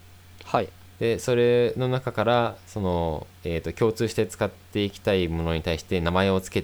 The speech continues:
Speaker 2: つけることができるんですよ、ゼップリン上で。
Speaker 1: うん、うん、うん、うん、うん。
Speaker 2: で、えー、例えば、なんか赤、赤い色があったとして、それに対して、若松レッドみたいな名前をつけたとするじゃん。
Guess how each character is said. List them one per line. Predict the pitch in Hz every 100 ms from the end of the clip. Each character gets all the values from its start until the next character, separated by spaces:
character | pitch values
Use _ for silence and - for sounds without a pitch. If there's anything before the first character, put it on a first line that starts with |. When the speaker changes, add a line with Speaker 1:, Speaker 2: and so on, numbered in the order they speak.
| -
Speaker 2:
つ | -
け | 107
る | 90
こ | 76
と |
が | 71
で | 69
き |
る | 71
ん |
で | 67
す |
よ、 | 69 78 -
ゼ |
ッ | 76
プ | 76
リ | 73
ン |
上 | 69
で。 | 67
Speaker 1:
う | 65
ん、 |
う |
ん、 | 127 -
う |
ん、 | 127 -
う |
ん、 | 113 - 104 -
う | 98
ん。 | - - - - - -
Speaker 2:
で、 | 123 101 - - -
え | - 101 98
ー、 | 110 110
例 | 110
え |
ば、 | 92 80 67 - -
な | -
ん |
か | 98 80
赤、 | 95 104 -
赤 | 98 95
い | 104 104 95 - - - - - - -
色 | 107 98
が | 80
あ |
っ | 78
た | -
と | 87
し | -
て、 | 95 82 - - - - -
そ | -
れ | 113
に | 104
対 | 113
し | 107
て、 | - 113 98 92 - - - - - -
若 | 107 117
松 | 107 117
レ | 107
ッ |
ド | 95
み | 78
た | 82
い |
な | 80
名 | 80
前 | 82
を | 80
つ | -
け |
た | 82
と | 73
す | 80
る | 73
じ |
ゃ |
ん。 | 69